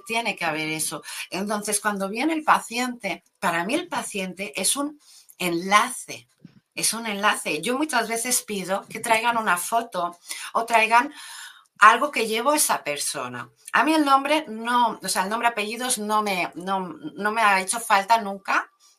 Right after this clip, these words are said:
por ahora, o sea, toquemos madera porque nunca se sabe, ¿vale?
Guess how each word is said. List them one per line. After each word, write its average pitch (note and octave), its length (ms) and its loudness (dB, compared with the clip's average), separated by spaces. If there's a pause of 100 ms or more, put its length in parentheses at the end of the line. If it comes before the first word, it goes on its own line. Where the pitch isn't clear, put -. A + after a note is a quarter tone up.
por F3+ 160 0
ahora, F3+ 520 0
o - 40 -10
sea, D3 320 -2 (180)
toquemos F3+ 360 -4
madera F3 420 2
porque C4 200 -6
nunca E3 220 -4
se A3 140 -4
sabe, E3+ 500 -2 (680)
¿vale? F#3+ 360 0